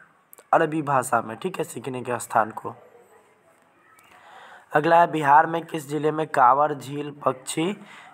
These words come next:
विहार है? तो आपको चार ऑप्शन दिए गए हैं, पहला है गया, दूसरा है बेगूसराय, तीसरा है कैमूर और चौथा है पटना। तो आप लोग को पता होना चाहिए कि कांवर झील जो है वो है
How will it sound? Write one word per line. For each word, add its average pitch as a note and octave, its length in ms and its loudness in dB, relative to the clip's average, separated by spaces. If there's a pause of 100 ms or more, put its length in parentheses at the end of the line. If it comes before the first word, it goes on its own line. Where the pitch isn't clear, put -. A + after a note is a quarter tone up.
(140)
विहार C3+ 500 4
है? A#2+ 180 -2
तो C3 140 -2
आपको C#3+ 300 0
चार C3+ 260 4
ऑप्शन D3 380 -2
दिए D3+ 220 -2
गए C#3+ 140 -4
हैं, D3 180 -6
पहला B2 360 4
है C3+ 240 0 (240)
गया, C3+ 440 4
दूसरा B2+ 460 0
है C3 140 0
बेगूसराय, B2+ 640 0
तीसरा B2+ 400 -2
है C3 60 0
कैमूर C3+ 640 0 (500)
और C#3+ 140 6
चौथा C#3+ 420 4
है D3 80 6
पटना। - 600 -4 (360)
तो C#3 80 4
आप C#3+ 160 0
लोग E3 100 2
को E3 100 -2
पता D#3 300 2
होना D#3 200 2
चाहिए D3+ 220 -6
कि D#3 100 -8
कांवर C#3 480 2
झील C#3+ 300 -6
जो C3+ 140 -2
है C#3+ 180 -2
वो C3+ 200 -2
है D3 440 0